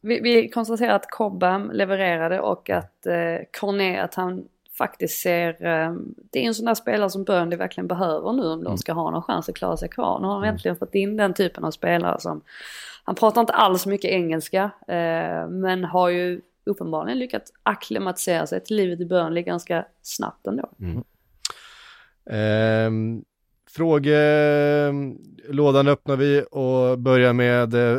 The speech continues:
Speaker 3: en fråga från Jesper. Hur många matchers avstängning skulle Xhaka fått om han fick ett psykbryt lik-, likt Ronaldos?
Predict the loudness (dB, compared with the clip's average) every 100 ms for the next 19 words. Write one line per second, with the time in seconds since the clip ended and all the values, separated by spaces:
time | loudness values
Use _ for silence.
0 | -2 -6 -4 0 0 2 4 2 2 2
1 | 2 2 4 6 8 8 6 4 2 4
2 | 4 2 0 -2 -2 0 4 4 4 0
3 | 0 -2 -2 -2 -2 -2 -6 -6 -4 -4
4 | -4 -4 -4 -4 -4 -2 0 -2 -6 -14
5 | -6 0 0 2 0 2 4 2 0 -4
6 | -8